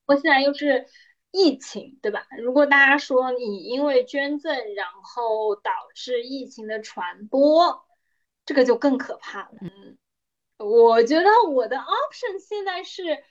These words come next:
Speaker 1: 是比较，比较开放的，我希望它可以继续做大，但我不希望我们为了做大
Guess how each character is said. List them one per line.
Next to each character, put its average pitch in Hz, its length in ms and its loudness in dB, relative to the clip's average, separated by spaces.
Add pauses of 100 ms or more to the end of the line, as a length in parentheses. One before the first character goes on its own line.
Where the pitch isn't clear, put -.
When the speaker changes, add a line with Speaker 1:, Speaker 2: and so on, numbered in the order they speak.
(240)
Speaker 1:
是 277 420 -10
比 226 220 -12
较， 262 720 4 (420)
比 269 120 -2
较 277 140 4
开 359 200 -4 (120)
放 403 360 -6
的， 196 140 -10 (160)
我 233 320 0
希 - 400 -12
望 440 280 0
它 233 240 -10
可 226 180 -8
以 220 120 -8
继 233 220 -14
续 233 260 -12
做 240 220 0
大， 240 180 0
但 403 240 2
我 226 160 2
不 403 240 0
希 403 180 -2
望 403 180 4
我 262 100 -4
们 202 160 -14
为 440 320 2
了 226 160 -4
做 226 260 -6
大 214 80 -6